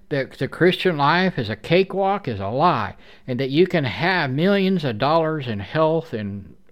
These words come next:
prosperity and so on. I've never read the Bible. How do you explain Acts sixteen? They're in jail. They're in prison. They just been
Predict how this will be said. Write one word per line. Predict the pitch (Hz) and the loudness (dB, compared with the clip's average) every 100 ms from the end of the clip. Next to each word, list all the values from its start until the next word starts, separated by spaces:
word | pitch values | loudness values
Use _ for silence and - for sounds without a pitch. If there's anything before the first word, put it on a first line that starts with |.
| - - - - | -20 -20 -20 -14
prosperity | - 139 123 - 170 160 160 160 143 | -4 -4 -4 -2 0 0 -2 -4 -4
and | 104 | -6
so | - 143 135 | -6 -6 -6
on. | 139 143 147 147 - - - - - - - - - - - - - - - | -8 -10 -12 -14 -20 -20 -20 -20 -20 -20 -20 -20 -20 -20 -20 -20 -20 -20 -20
I've | - 101 90 | -14 -12 -8
never | 107 123 151 160 | -2 0 2 2
read | 147 143 139 | 0 0 -2
the | |
Bible. | 135 117 113 113 113 104 - - - - - - - - - - - - - - - - - - - - - - - - - - - - | -4 -2 -2 -2 -6 -8 -12 -20 -20 -20 -20 -20 -20 -20 -20 -20 -20 -20 -20 -20 -20 -20 -20 -20 -20 -20 -20 -20 -20 -20 -20 -20 -20 -14
How | - 143 | -2 -2
do | 151 | 0
you | 139 | -2
explain | 127 - - 127 123 117 92 90 - - - - | -4 -8 -8 -4 -2 -4 -6 -10 -16 -20 -20 -12
Acts | 107 104 - | -8 -8 -8
sixteen? | 120 - - 113 107 85 - - - - - - - - - - - - - | -10 -12 -10 -6 -6 -8 -14 -20 -20 -20 -20 -20 -20 -20 -20 -20 -20 -14 -4
They're | 220 180 | 0 0
in | |
jail. | - 117 139 196 - | -2 -4 -2 -2 -4
They're | 185 285 | -4 -2
in | 240 208 | -4 -6
prison. | - 254 185 151 | -2 -2 -2 -4
They | 285 | -4
just | 269 208 - | -2 -4 -4
been | 160 123 | -6 -6